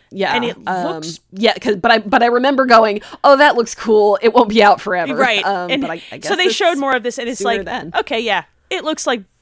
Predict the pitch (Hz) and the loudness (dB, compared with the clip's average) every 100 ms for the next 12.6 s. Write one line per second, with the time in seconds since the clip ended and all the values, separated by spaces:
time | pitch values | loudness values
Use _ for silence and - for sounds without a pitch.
0 | _ _ - - - - - 190 196 - | _ _ -14 -8 -8 -8 -10 -10 -10 -12
1 | 139 131 151 - - - - 269 320 392 | -12 -12 -14 -16 -16 -12 -10 -4 -2 -2
2 | - 359 - 233 247 127 - - - 302 | -2 -4 -4 -4 -2 -2 -6 -8 -6 -6
3 | 254 240 254 - 226 156 147 - 214 247 | -4 -4 -6 -4 -6 -6 -10 -18 -20 -12
4 | - 208 202 196 190 196 214 294 - 262 | -8 -6 -8 -8 -10 -12 -10 -12 -12 -12
5 | - 233 - 285 285 277 294 - 320 - | -10 -12 -8 -4 -2 -2 -2 -4 -6 -8
6 | 226 165 - - 185 202 202 - 214 196 | -16 -16 -14 -6 -4 -4 -4 -6 -6 -6
7 | 196 190 - _ _ - 220 214 185 - | -8 -14 -18 _ _ -10 -8 -8 -12 -16
8 | 156 - - - - - - 247 285 302 | -16 -16 -20 -20 -20 -14 -6 -4 -2 -4
9 | 269 233 202 165 147 - 156 156 165 170 | -4 -6 -6 -12 -18 -16 -14 -14 -14 -14
10 | 147 - - 185 190 190 - - 180 170 | -14 -16 -18 -14 -8 -8 -8 -12 -16 -14
11 | 170 170 _ - 175 165 160 151 147 151 | -16 -18 _ -20 -16 -14 -14 -14 -16 -20
12 | - - - - - | -18 -18 -18 -18 -20